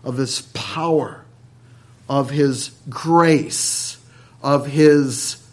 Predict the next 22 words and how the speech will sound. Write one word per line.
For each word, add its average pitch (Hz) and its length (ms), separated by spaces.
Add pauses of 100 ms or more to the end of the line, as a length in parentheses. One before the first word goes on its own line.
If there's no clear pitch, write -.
(140)
compassion, 156 1000 (240)
his 143 280
mercy 147 720
as 160 420 (220)
the 139 420 (1160)
wonderful, 185 880
most 120 360
powerful 185 600
type 160 480
of 165 180
Christ 104 500
in 127 120
the 123 80
Old 120 180
Testament. - 720 (640)
He 185 100
gives 226 300
us 190 280
the 170 160
story 160 800
of 123 280
David. 139 560